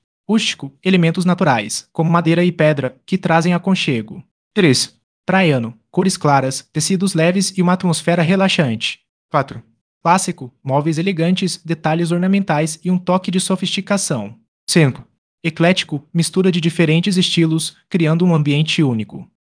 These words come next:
Como escolher o estilo ideal para você? Escolher o estilo de decoração ideal pode parecer um desafio. Aqui estão algumas dicas para ajudá-lo nesse processo. Um. Identifique suas preferências. Pense sobre o que você gosta. Você se sente mais atraído por ambientes modernos ou prefere algo mais rústico?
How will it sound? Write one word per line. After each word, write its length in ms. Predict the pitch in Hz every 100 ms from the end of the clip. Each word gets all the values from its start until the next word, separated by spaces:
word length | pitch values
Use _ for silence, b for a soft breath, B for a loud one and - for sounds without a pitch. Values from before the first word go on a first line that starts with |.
| -
Como 140 | 170
escolher 400 | 156 196 156 147
o 60 | 165
estilo 400 | 180 - 175 180
ideal 300 | 202 165 170
para 180 | 180
você? 220 | 160 156 165
Escolher 420 | - 185 151 147
o 80 | 170
estilo 380 | - - 185
de 100 | 165
decoração 560 | 165 180 170 156 - 202
ideal 320 | 208 185 165
pode 320 | - 185 180
parecer 460 | - 175 180 - 180
um 100 | 208
desafio. 680 | 160 151 156 - 120 101 90 _ _ _ -
Aqui 220 | 175 214
estão 260 | 220 190
algumas 360 | 202 165 175 156
dicas 320 | 131 143 165
para 200 | - 175
ajudá-lo 360 | 185 196 131 131
nesse 200 | 143 208
processo. 680 | 202 196 - 123 - - - -
Um. 180 | 113 113 _ _ _
Identifique 520 | 147 139 156 196 202 185
suas 240 | 170 156
preferências. 840 | 190 190 170 156 156 156 120 - _
Pense 260 | 156 180
sobre 240 | 175 190 170
o 40 |
que 100 | 175
você 200 | 202 214
gosta. 520 | 160 120 107 - - - _ _ -
Você 200 | 120 160
se 120 | 185
sente 320 | 214 220 202
mais 260 | 147 151 175
atraído 420 | 175 170 151 143
por 140 | 180
ambientes 440 | 143 131 185 208 190
modernos 540 | 202 160 165 180 -
ou 100 | 185
prefere 420 | 185 196 - 165 156
algo 240 | 165 175
mais 260 | 147 160 -
rústico? 640 | 151 131 - - 135